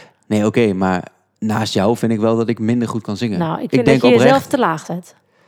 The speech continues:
Speaker 1: Nou, ik denk oprecht dat jij, eh,
Speaker 2: Nou, dat
Speaker 1: heel,
Speaker 2: vind ik
Speaker 1: heel
Speaker 2: heel
Speaker 1: goed
Speaker 2: lief. En, eh, leuk dat je altijd verzoekjes van mij v-, aanvraagt in de karaokebar. Maar je mag het ook een keer voor jezelf doen, want jij zingt hartstikke goed. En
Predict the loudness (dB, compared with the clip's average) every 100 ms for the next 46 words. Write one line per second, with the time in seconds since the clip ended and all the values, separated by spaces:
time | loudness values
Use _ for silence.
0 | _ _ _ -4 -4 -4 -4 -2 -2 -2
1 | -2 -2 -4 -2 0 0 0 -2 -2 -4
2 | -8 -14 _ _ _ _ -2 0 2 2
3 | 2 2 2 2 0 -2 0 0 0 -4
4 | -4 2 2 0 -4 -2 -4 -4 -6 -6
5 | -6 -6 -6 -8 -12 -6 -6 -4 -6 -6
6 | -6 -2 0 0 0 0 0 -4 -14 -20
7 | _ 2 2 2 0 0 4 2 4 0
8 | 2 2 2 2 0 0 0 0 -4 -6
9 | -8 -6 -4 -2 -2 -6